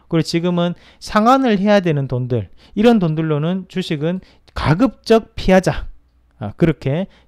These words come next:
정리를 하도록 하겠습니다. 제가 오늘 방송을 보다가 그냥 무작정 장기금리와 단기금리 역전돼서 경기가 부진하다.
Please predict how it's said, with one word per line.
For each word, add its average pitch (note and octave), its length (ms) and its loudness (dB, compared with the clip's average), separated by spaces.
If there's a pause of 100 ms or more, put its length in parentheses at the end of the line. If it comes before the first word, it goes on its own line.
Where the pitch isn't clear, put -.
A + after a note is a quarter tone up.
정리를 C#3+ 580 -4 (140)
하도록 C#3 360 0
하겠습니다. C3+ 540 0 (300)
제가 G3+ 240 6
오늘 A3+ 220 4
방송을 A#3 440 2
보다가 C3+ 600 0 (1200)
그냥 A3+ 280 2
무작정 G3 420 0
장기금리와 A3 840 -2
단기금리 E3 440 -2
역전돼서 G3 460 0
경기가 G3+ 320 0
부진하다. F3 600 0